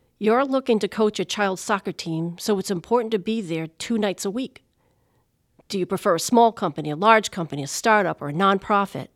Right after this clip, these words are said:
Because each has its pros and cons of work. And then what type of field or industry? Healthcare, construction, finance, government, et cetera.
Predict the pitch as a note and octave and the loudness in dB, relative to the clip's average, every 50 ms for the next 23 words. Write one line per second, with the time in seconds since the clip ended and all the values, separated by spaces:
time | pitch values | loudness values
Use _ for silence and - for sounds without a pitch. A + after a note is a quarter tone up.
0 | _ _ _ _ _ _ _ _ - F3 G#3+ F#3 - - - B3 C4 C4 - - | _ _ _ _ _ _ _ _ -6 -2 -2 -2 -2 -2 -4 -2 -2 -2 -4 -4
1 | - - G3+ G3 F#3 F#3+ - - - - G3+ F#3+ F#3 F#3 F3 D#3+ - - - E3+ | -2 0 0 0 0 -2 -8 -10 -6 -2 0 0 0 0 -2 -4 -4 -4 -4 -2
2 | F3 F3 D#3+ D#3+ C#3+ D#3+ D#3+ E3 F3+ D#3 A#2+ - - _ _ _ _ _ _ _ | -2 -2 -2 -4 -8 -10 -8 -6 -4 -4 -4 -6 -8 _ _ _ _ _ _ _
3 | _ _ _ _ _ _ _ _ _ _ - G3 G3+ G#3+ G#3 G3 G#3 C#4+ - - | _ _ _ _ _ _ _ _ _ _ 0 2 4 4 4 4 2 0 0 0
4 | - - C4 - C4 A#3 - - - G#3+ G3+ G3 F3 F#3+ F#3 - G#3 G#3 G#3+ G3+ | -2 -4 -2 0 -2 -2 -2 -2 0 2 2 4 2 0 -2 0 0 0 0 0
5 | - - - - A2 - D3 - _ _ _ _ _ _ - - G3 G3 G3 - | -4 -6 -8 -8 -10 -12 -12 -16 _ _ _ _ _ _ -2 0 0 2 0 -2
6 | - - - G3+ G3 F#3+ F#3+ F#3+ G3 - - - - - - G3 F#3 F#3+ F#3 - | -6 -4 -2 0 2 2 2 0 0 -4 -8 -10 -10 -4 2 4 4 4 4 2
7 | - - G3 F#3 F3 - - D3 D#3+ F#3 F#3+ F#3+ F#3+ G3 F#3+ - - - D3 D3 | 0 0 0 0 0 -2 -2 -2 0 0 0 0 0 0 -2 -2 -4 -4 -4 -2
8 | - F3 F3+ F#3 G3 F#3 - _ _ _ _ - - - F3 F3 F3 F#3 F#3+ | 0 0 0 0 0 -4 -6 _ _ _ _ -8 -4 -2 -2 0 0 -2 -4